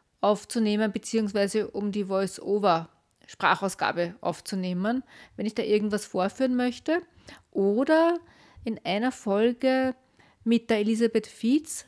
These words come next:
da wollte ich gern ihr Intro von ihrem Podcast Blind aber wie einfügen.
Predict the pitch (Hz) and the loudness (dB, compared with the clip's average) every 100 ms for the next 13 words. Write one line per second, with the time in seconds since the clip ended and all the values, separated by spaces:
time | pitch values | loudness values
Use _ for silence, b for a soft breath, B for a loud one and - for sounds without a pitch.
0 | - 202 190 196 247 - - 214 214 220 | -6 0 0 0 -4 -6 -2 2 2 0
1 | 220 - 214 214 214 214 214 247 330 - | -4 -4 0 2 4 2 0 2 0 0
2 | 208 190 185 _ 226 214 220 185 175 - | 0 0 -2 _ -4 0 0 0 -4 -4
3 | 226 208 208 - - _ - 220 214 - | -2 0 -2 -10 -20 _ -2 -2 0 -2
4 | 180 180 180 220 285 285 _ _ - 180 | -4 -2 0 2 2 -2 _ _ -4 -2
5 | 185 - 233 302 | -2 -4 0 0